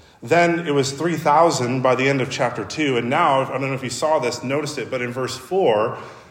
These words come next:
of chapter four, it said that there were five thousand men. And the implication there is that that number doesn't include women and children.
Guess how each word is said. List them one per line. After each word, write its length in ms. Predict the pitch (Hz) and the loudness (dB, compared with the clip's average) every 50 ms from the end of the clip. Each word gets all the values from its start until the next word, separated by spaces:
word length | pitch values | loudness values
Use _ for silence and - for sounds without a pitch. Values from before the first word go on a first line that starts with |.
| - - - | -20 -8 -4
of 180 | - 131 127 - | -2 -2 0 2
chapter 300 | - 156 135 127 139 120 | 4 4 4 4 2 -2
four, 280 | - - 120 120 123 | -2 0 2 2 2
it 80 | 120 - | 2 0
said 140 | - 139 131 | -2 -2 -2
that 120 | 131 123 | -2 0
there 100 | 131 123 | 2 2
were 80 | 120 113 | 2 2
five 420 | 120 - 156 151 156 147 143 - | 2 4 4 6 6 4 4 4
thousand 480 | - 151 143 143 139 131 123 110 120 127 | 4 4 6 4 4 2 -2 -4 -2 0
men. 400 | 160 170 143 127 127 135 139 139 | 2 2 2 2 0 -2 -4 -4
And 120 | 127 131 | -4 -4
the 60 | 139 | -4
implication 560 | 139 131 135 135 - 180 175 170 - 135 120 | -2 -4 -4 -4 0 0 0 0 0 -2 -2
there 360 | 120 123 123 113 117 123 120 - | 0 2 2 2 0 0 -2 -4
is 160 | 123 117 120 | -6 -4 0
that 240 | 127 123 120 - - | 0 0 0 2 2
that 180 | 139 139 139 | 2 2 2
number 220 | 139 135 131 131 127 | 0 -2 -2 -2 -2
doesn't 240 | 127 120 131 127 | -4 -4 -4 -4
include 420 | 123 123 120 - - 160 160 151 131 | -4 -4 -6 -4 -2 -2 0 0 0
women 280 | 127 123 123 120 113 | -2 -4 -4 -4 -4
and 100 | 107 104 | -6 -6
children. 460 | 101 - 139 139 113 98 85 73 76 | -4 -4 -4 -4 -4 -6 -10 -12 -14